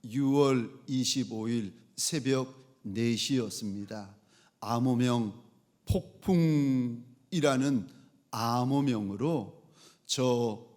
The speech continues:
북쪽에서 전혀 준비되어지지 아니하는 자유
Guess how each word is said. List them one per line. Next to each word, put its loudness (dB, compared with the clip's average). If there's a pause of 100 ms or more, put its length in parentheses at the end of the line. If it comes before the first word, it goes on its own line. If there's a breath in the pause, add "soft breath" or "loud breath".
(300)
북쪽에서 -2 (480 soft breath)
전혀 2
준비되어지지 2
아니하는 0 (340 loud breath)
자유 2